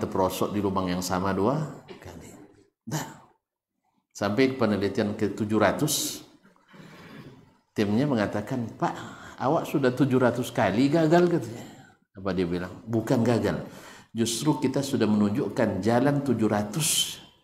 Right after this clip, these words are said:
yang tak akan ditempuh orang lain setelah kita." Masya Allah, andainya kita orang beriman seperti itu. Syekh, hari ini belum bisa saya terima, besok saya coba lagi. Belum juga, besok saya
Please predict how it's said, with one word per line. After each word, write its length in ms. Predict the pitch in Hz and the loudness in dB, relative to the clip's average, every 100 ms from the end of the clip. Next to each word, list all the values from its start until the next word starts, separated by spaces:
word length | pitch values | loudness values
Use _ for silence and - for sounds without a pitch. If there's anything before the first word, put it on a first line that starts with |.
| _ _ - | _ _ -2
yang 240 | 113 113 | 0 2
tak 160 | 113 107 | 2 2
akan 80 | 101 | 2
ditempuh 280 | 98 107 101 92 | 2 2 2 0
orang 160 | 90 | 2
lain 160 | 90 87 | 2 0
setelah 320 | - 78 76 | -4 -8 -10
kita." 220 | 90 - - - - - _ - _ - - - - - | -12 -12 -16 -18 -20 -20 _ -20 _ -20 -20 -20 -20 -14
Masya 280 | 80 - - | -12 -10 -10
Allah, 200 | - - | -10 -10
andainya 400 | 90 92 113 107 | -4 0 0 0
kita 240 | 80 85 78 | -2 -2 -2
orang 240 | 87 82 | -2 -4
beriman 400 | 78 - 98 78 | -6 -6 -4 -4
seperti 400 | - - - 78 | -6 -10 -6 -6
itu. 160 | - 76 - - - - - - - - _ - - - - - - _ _ | -8 -14 -18 -20 -20 -20 -20 -20 -20 -20 _ -20 -20 -20 -20 -20 -20 _ _
Syekh, 240 | - 120 117 - - _ _ _ _ _ _ _ _ _ _ _ _ - | 0 0 0 -10 -18 _ _ _ _ _ _ _ _ _ _ _ _ -12
hari 320 | 80 85 98 | -6 -4 -2
ini 80 | 101 | -2
belum 400 | 92 95 92 92 | -2 -2 -2 -2
bisa 240 | 92 110 | 2 2
saya 160 | 104 95 | 2 0
terima, 400 | 92 85 80 - | 0 0 0 -4
besok 480 | - 95 95 - - | -6 -2 2 0 0
saya 160 | 101 | -4
coba 320 | - 98 87 | -4 0 0
lagi. 240 | 82 80 76 - - _ _ 104 | 0 -2 -4 -8 -18 _ _ 4
Belum 320 | 117 131 120 | 8 8 6
juga, 240 | 95 82 | 2 0
besok 400 | 80 113 110 127 | 4 4 6 4
saya 400 | 113 117 151 - | 6 6 6 2